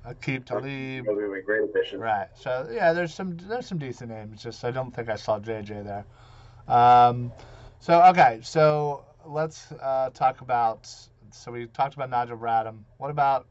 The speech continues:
Speaker 1: let's go to corners because that's where we need a lot of help. So we do
Speaker 2: Mm-hmm.
Speaker 1: have, what, one, three official free agent corners. Let's start at the top, Ronald Darby.
Speaker 2: Yeah.
Speaker 1: Ronald Darby, do you bring him back?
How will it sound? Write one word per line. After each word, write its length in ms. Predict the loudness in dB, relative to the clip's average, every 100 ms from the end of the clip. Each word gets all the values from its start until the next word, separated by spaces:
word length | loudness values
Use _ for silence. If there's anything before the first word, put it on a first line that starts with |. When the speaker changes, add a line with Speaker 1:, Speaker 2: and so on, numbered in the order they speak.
| -16
Speaker 1:
let's 160 | -18
go 100 | -12
to 60 | -14
corners 500 | -10 -8 -6 -6 -8
because 640 | -10 -12 -8 -8 -10 -14 _ _ _ _ _ _ _ _ _ _ _ _ -20 -12
that's 420 | -10 -10 -16 -14
where 180 | -10 -8
we 100 | -8
need 160 | -8
a 60 | -4
lot 200 | 0 0
of 60 | 4
help. 280 | 4 4
So 480 | 0 -6 -4 -4 -6
we 160 | -10 -12
do 140 | -8 0
Speaker 2:
Mm-hmm. 80 |
Speaker 1:
have, 440 | 6 8 8 4 0
what, 260 | 0 0
one, 640 | 0 0 0 -4 -8 -10 -12 _ _ _ _ _ _
three 280 | -6 -4 -4
official 500 | -2 -2 -2 -2 -4
free 200 | -4 -6
agent 260 | -6 -10 -12
corners. 520 | -12 -12 -16 -20 -20 _ _ _ _ -12 -10
Let's 180 | -8 -8
start 240 | 4 4
at 60 | 4
the 60 | 0
top, 340 | 6 6 6
Ronald 320 | 0 -2 -2
Darby. 260 | -6 -4 -2
Speaker 2:
Yeah. 140 | -4 -8 _ _
Speaker 1:
Ronald 300 | -4 -2 0
Darby, 320 | 6 6 6 -4
do 100 | -10
you 80 | -10
bring 200 | -10 -10
him 100 | -8
back? 240 | -10